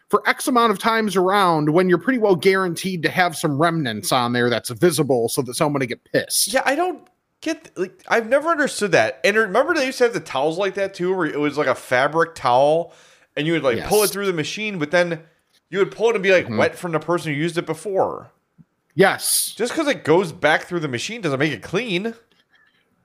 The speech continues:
Speaker 1: Right. Exactly. Like, that's,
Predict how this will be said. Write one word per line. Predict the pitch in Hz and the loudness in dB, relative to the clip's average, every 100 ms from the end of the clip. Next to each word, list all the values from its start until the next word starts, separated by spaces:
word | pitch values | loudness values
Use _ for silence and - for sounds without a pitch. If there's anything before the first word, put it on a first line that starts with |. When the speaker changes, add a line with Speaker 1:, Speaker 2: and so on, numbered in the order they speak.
| _ 190 | _ -2
Speaker 1:
Right. | - - 123 _ _ _ _ 131 | -2 -4 -18 _ _ _ _ -2
Exactly. | 139 127 113 - 170 165 - 101 - _ _ - - | 0 0 -4 0 2 0 -6 -16 -16 _ _ -20 -4
Like, | 147 - | -2 2
that's, | 185 185 - | 2 2 -2